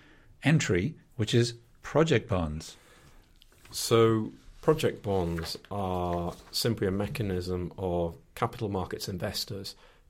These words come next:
Speaker 2: investing in infrastructure projects, in particular investing in, in project finance or P P P projects. Um,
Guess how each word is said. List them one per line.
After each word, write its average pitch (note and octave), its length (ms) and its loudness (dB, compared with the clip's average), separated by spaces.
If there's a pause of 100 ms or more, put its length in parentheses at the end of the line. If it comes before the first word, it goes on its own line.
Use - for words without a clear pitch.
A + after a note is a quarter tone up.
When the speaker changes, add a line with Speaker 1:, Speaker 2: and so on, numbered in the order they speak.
Speaker 2:
investing G2 760 0 (140)
in E2+ 580 -4
infrastructure - 640 -6 (100)
projects, - 420 -10
in B2+ 80 -8
particular F#2 460 0
investing F2+ 580 -4
in, E2 320 -6 (160)
in E2 440 -8 (280)
project - 240 -4
finance E2+ 420 -2
or - 120 -18
P G2 100 -4
P - 160 -10
P - 220 -10 (160)
projects. - 440 -12 (1400)
Um, G2+ 360 2